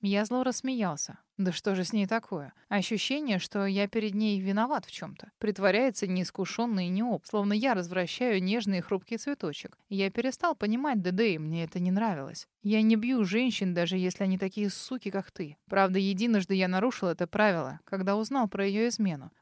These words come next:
Звон той пощёчины, звонкой, с оттяжкой, до сих пор ярко всплывал в голове. И испуганные глаза Д Д тоже. Кровь из разбитой губы. Кап, кап,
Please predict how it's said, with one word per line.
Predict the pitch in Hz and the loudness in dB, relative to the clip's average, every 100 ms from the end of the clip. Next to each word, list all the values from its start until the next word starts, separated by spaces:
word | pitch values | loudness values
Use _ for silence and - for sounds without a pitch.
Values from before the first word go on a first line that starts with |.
| - | -6
Звон | 202 220 285 226 | -4 0 2 2
той | 220 | 0
пощёчины, | 202 202 - 262 240 196 180 | 2 -2 0 0 0 0 -2
звонкой, | 165 180 208 247 202 180 | 0 0 2 0 0 -4
с | - | -4
оттяжкой, | 196 175 - 240 208 - | -4 -6 -4 -2 -2 -4
до | 190 175 | -4 -4
сих | 202 | -4
пор | - 233 | -2 -2
ярко | 214 202 202 208 | 0 2 0 -2
всплывал | - - 208 208 196 | -8 -6 -2 -2 -2
в | |
голове. | 208 220 233 220 147 - - | -2 0 0 -2 -4 -8 -6
И | 233 | -4
испуганные | 247 - 285 233 220 | -4 -4 -2 0 0
глаза | 202 208 208 208 | 2 0 2 0
Д | 190 | 0
Д | 208 190 | 0 -2
тоже. | - 160 143 - _ | -2 -8 -8 -14 _
Кровь | - 233 226 190 | 0 2 2 0
из | 185 | -2
разбитой | 180 180 190 185 | -2 -2 -4 -2
губы. | 180 185 180 202 202 - _ _ | -4 -4 0 0 0 -6 _ _
Кап, | - 175 - - - _ _ _ _ | -6 -6 -6 -14 -20 _ _ _ _
кап, | 196 185 | -4 -4